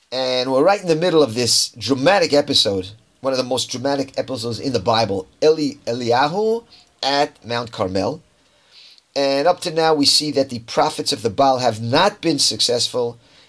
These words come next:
in bringing down the fire to consume their, uh, their sacrifice, and they beseech the Baal all day long with some crazy customs that they have, gashing themselves,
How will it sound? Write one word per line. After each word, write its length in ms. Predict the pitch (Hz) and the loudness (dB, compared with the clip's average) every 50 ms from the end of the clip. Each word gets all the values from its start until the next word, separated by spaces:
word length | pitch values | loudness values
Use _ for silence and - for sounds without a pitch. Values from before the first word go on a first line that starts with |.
| _ _ _ | _ _ _
in 140 | - 117 98 | -14 -14 -12
bringing 340 | 90 107 131 135 139 135 117 | -8 -4 -4 -2 -2 -2 -2
down 160 | 117 107 113 | -4 -4 -4
the 40 | 98 | -6
fire 600 | - - - 143 139 135 135 139 139 - - - - _ _ _ _ - | -6 -2 0 2 2 4 2 2 2 0 -2 -6 -12 _ _ _ _ -20
to 80 | - - | -18 -16
consume 580 | 120 101 - - - 156 156 139 127 120 101 | -8 -2 0 2 2 2 0 -4 -8 -8 -10
their, 280 | 92 92 92 80 85 - | -10 -10 -10 -10 -10 -12
uh, 220 | - 60 - - - _ _ _ _ _ _ _ - - - _ _ _ _ _ - - - _ _ | -12 -12 -14 -16 -18 _ _ _ _ _ _ _ -20 -20 -20 _ _ _ _ _ -20 -20 -20 _ _
their 160 | 87 92 92 | -10 -6 -4
sacrifice, 960 | 95 - - 131 127 131 - 143 123 - - 139 131 127 127 117 - - - | 0 0 2 2 2 0 -2 -4 -4 -2 0 0 2 2 0 0 0 0 0
and 280 | 104 98 95 95 95 95 | -2 -4 -6 -8 -8 -8
they 120 | 101 104 | -8 -6
beseech 480 | 98 107 - - - 170 156 143 - - | -4 0 0 0 0 0 -2 -4 -4 -4
the 80 | 120 | -4
Baal 560 | 104 92 135 135 135 131 127 117 113 117 117 - _ | -2 0 2 2 2 2 2 0 -2 -4 -8 -8 _
all 260 | 170 175 175 165 151 | 4 6 6 6 6
day 140 | 131 117 110 | 4 2 0
long 520 | 113 123 123 123 123 120 120 120 113 113 113 - _ _ _ - - - _ _ - | 2 2 2 2 2 0 0 -2 -4 -8 -14 -18 _ _ _ -20 -20 -20 _ _ -10
with 180 | - 127 120 | -8 -4 0
some 240 | - - 147 131 120 | 0 0 0 -2 -6
crazy 640 | 113 - - - - 156 160 160 151 135 135 131 - | -12 -14 -12 -10 -4 -2 0 0 0 0 -2 -4 -4
customs 420 | - - 160 151 - - 156 135 | -2 0 0 0 0 -4 -6 -6
that 140 | 127 120 - | -6 -4 -2
they 100 | 123 123 | 0 2
have, 440 | 123 127 123 127 123 117 113 101 - | 2 2 2 2 0 -2 -4 -4 0
gashing 420 | 131 151 160 151 - - 156 139 | 2 2 2 2 2 0 0 -2
themselves, 600 | 131 127 113 - 131 123 113 110 104 - - - | -2 -2 -2 0 0 0 0 -2 -4 -6 -10 -14